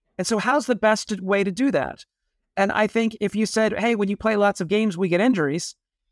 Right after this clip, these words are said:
But if you practice and you practice in an appropriate manner, we have less injuries at practice and more skill development.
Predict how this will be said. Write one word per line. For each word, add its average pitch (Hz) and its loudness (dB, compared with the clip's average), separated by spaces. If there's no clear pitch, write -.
But 196 0
if 190 -4
you 208 0
practice 226 0
and 180 -4
you 196 0
practice 208 -2
in 185 0
an 180 0
appropriate 196 0
manner, 180 0
we 190 -2
have 185 2
less 202 2
injuries 190 0
at 175 -4
practice 185 0
and 160 -2
more 180 -2
skill - -2
development. 151 0